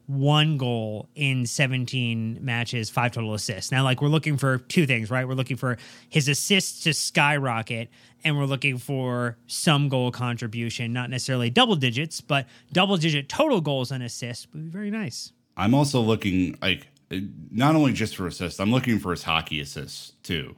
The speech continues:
Speaker 1: Yeah.
Speaker 2: right? Because to me, if we are able to move the ball fluently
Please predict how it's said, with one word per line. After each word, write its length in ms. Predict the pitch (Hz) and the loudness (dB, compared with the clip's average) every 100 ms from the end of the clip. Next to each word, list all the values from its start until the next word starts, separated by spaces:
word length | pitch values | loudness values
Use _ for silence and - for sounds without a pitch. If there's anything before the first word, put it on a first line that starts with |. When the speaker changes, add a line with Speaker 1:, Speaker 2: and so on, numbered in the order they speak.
| _ | _
Speaker 1:
Yeah. 100 | 135 | -2
Speaker 2:
right? 260 | 78 78 - | 0 0 0
Because 460 | 90 95 87 80 | -4 0 0 -2
to 100 | - | -4
me, 640 | 87 92 98 92 85 73 - _ _ _ _ _ _ _ _ | 0 2 4 4 2 -2 -10 _ _ _ _ _ _ _ _
if 220 | 107 101 95 | -4 -4 0
we 200 | 120 143 | 4 4
are 140 | 117 | 4
able 300 | 110 107 113 | 2 0 -6
to 120 | 110 | -6
move 340 | 101 101 113 95 | -4 -2 -4 -6
the 60 | |
ball 300 | 82 92 90 | -4 -2 -2
fluently 840 | 87 - 101 92 87 76 71 71 | -4 -6 -4 -2 -2 -6 -8 -10